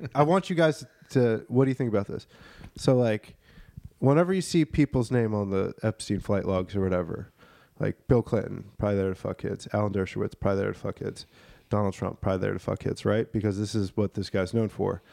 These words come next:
Chris Tucker, you're like, "Ooh, I guess there to fuck kids." And then you see, and this is a guy that's on the f-,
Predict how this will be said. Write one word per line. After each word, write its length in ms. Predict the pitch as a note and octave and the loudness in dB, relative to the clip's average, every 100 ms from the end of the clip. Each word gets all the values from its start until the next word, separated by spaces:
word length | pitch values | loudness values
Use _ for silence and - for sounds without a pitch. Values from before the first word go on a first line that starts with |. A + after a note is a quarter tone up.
| - - - - - | -20 -20 -20 -20 -18
Chris 280 | - D3+ - | 0 2 2
Tucker, 380 | - C#3+ - G2 | 0 0 -2 -6
you're 100 | G2+ | -2
like, 240 | F#2+ - C#3+ | -2 -2 -2
"Ooh, 360 | D#3+ F#2 - - _ _ _ _ _ _ - - | 0 0 -4 -14 _ _ _ _ _ _ -20 -18
I 60 | - | -10
guess 340 | A2+ A2 - - - - - | -8 -8 -16 -20 -20 -20 -6
there 160 | G#2+ G#2 | -2 -2
to 60 | |
fuck 240 | - G2+ - | -2 -4 -2
kids." 300 | A#2 F#2+ - _ _ A#2 | -2 -4 -10 _ _ 0
And 80 | C3 | 2
then 120 | G3 | 2
you 100 | E3+ | 0
see, 400 | - B2 G#2+ G2+ | 0 0 0 -2
and 120 | G#2+ | -2
this 160 | A#2 - | -2 -2
is 120 | A2 | -2
a 40 | G#2+ | 0
guy 200 | G#2 G2 | 0 0
that's 180 | F#2+ | -2
on 120 | G#2 F#2+ | -4 -4
the 60 | |
f-, 100 | - | -8